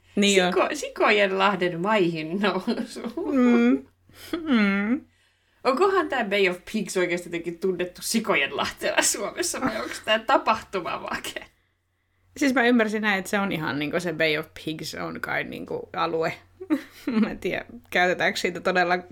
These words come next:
Speaker 1: niinku suomeksi tota Sikojenlahti. <laughs>
Speaker 2: Oh, well, mä siis ihan oikein käännetty toki, mutta joo. Kuulosti
Speaker 1: Niin,
Speaker 2: tyhmältä.
Speaker 1: niin.
Speaker 2: Kuulosti.
Speaker 1: Joo.
Speaker 2: No niin, Sikojenlahden maihin nousu oli Yhdysvaltojen tukema yritys syöstä Fidel Castron hallitus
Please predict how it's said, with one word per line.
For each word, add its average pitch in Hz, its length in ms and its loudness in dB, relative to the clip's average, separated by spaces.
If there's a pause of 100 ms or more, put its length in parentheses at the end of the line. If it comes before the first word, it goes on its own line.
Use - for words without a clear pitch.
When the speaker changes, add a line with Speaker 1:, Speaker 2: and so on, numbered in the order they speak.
(280)
Speaker 1:
niinku 185 200 0
suomeksi 180 500 -4
tota 185 240 -4 (160)
Sikojenlahti. - 840 -6
<laughs> - 60 -2 (1600)
Speaker 2:
Oh, 262 140 4
well, 220 160 6
mä 240 60 0
siis 262 120 -2
ihan 240 300 4
oikein 233 260 2
käännetty 185 420 2
toki, 180 240 -4
mutta - 340 -14
joo. - 140 -10 (180)
Kuulosti 247 280 4
Speaker 1:
Niin, 247 100 0
Speaker 2:
tyhmältä. 214 220 0
Speaker 1:
niin. 214 260 0
Speaker 2:
Kuulosti. 226 360 -6
Speaker 1:
Joo. 160 220 0 (800)
Speaker 2:
No 285 80 4
niin, 247 220 4
Sikojenlahden 233 580 6
maihin 226 260 6
nousu 208 180 2 (520)
oli 220 200 0
Yhdysvaltojen 196 640 -2
tukema 185 500 -4
yritys 180 480 -2
syöstä 175 340 0
Fidel 170 400 -2
Castron 170 520 -6
hallitus 170 580 -2